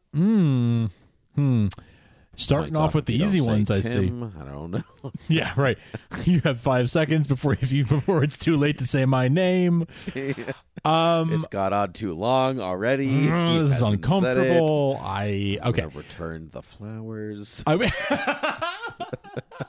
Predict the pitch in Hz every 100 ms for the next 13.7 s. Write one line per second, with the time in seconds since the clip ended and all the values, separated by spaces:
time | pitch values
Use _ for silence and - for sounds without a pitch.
0 | - - - 320 269 214 - - - -
1 | - - - 269 359 - 370 - 320 208
2 | 175 156 151 139 131 127 135 127 123 -
3 | 147 - 190 214 202 - 170 170 - 151
4 | 123 123 127 123 131 110 107 117 101 107
5 | 101 - - - - 120 104 95 95 -
6 | 104 101 95 95 92 - 95 92 90 -
7 | 92 - 85 85 85 - 95 95 104 95
8 | 110 180 - 107 92 87 87 - _ -
9 | - - - - 110 107 101 98 95 90
10 | 90 87 _ _ - - 104 101 101 -
11 | 101 92 - 92 87 85 85 - 85 78
12 | 92 92 87 - _ - - - - 107
13 | 85 - 92 - 98 - -